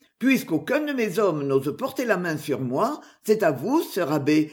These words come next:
qu'il appartient de vider la question. Voici ma meilleure flèche, et je vous prie, messire,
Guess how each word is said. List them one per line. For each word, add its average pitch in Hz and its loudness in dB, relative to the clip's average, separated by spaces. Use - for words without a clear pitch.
qu'il 170 2
appartient 220 -2
de 214 6
vider 180 4
la 285 4
question. 127 -2
Voici 226 0
ma 143 0
meilleure 180 2
flèche, 156 0
et 233 4
je 233 2
vous 165 4
prie, 233 0
messire, 143 2